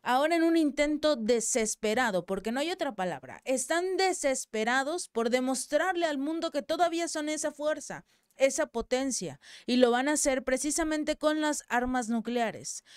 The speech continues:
La otan tiene la intención muy clara de colocar los sistemas de misiles antiaéreos Patriots de fabricación estadounidense en Lituania durante todo este dos mil veinticuatro.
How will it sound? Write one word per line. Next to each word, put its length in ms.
La 180
otan 280
tiene 340
la 240
intención 840
muy 500
clara 540
de 220
colocar 460
los 180
sistemas 460
de 100
misiles 460
antiaéreos 560
Patriots 580
de 140
fabricación 540
estadounidense 840
en 180
Lituania 680
durante 460
todo 280
este 160
dos 220
mil 180
veinticuatro. 800